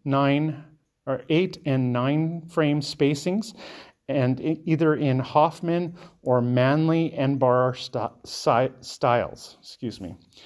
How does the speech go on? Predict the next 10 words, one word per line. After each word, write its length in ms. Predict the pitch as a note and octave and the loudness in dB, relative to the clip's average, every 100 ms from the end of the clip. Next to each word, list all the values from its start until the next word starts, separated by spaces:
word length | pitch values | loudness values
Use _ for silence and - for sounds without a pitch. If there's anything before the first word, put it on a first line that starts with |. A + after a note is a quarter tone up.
| - - - - | -20 -20 -18 0
Manley 600 | C#3 D3+ F3 F3+ F3+ - | 4 4 4 2 0 0
N-bars 640 | C#3+ D#3 D3 D3 F#3 F#3+ - | 0 4 4 4 2 -4 -4
are 160 | C3 B2+ | 0 0
wide 500 | A#2+ B2+ C3 D#3+ F3+ | 2 4 4 4 0
and 180 | - B2 | -4 -6
straight 460 | - C#3+ C#3+ D#3+ | -2 2 2 0
from 180 | - B2+ | -6 -8
top 340 | B2+ C#3 C3 - | -2 0 0 -4
to 40 | |
bottom 460 | B2+ A#2+ C3 F#3+ | 0 2 2 0